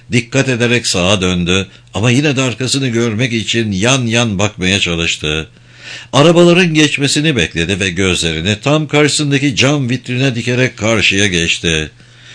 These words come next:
Vitrine yaklaştığında arkasındakinin yansımasına baktı. Gördükleri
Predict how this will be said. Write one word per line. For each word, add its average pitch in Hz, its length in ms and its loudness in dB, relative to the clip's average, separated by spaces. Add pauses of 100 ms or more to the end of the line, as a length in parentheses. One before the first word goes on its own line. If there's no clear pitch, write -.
(280)
Vitrine 165 520 2
yaklaştığında 85 880 -2
arkasındakinin 135 920 0
yansımasına 120 840 0
baktı. 90 540 -2 (520)
Gördükleri 95 880 -2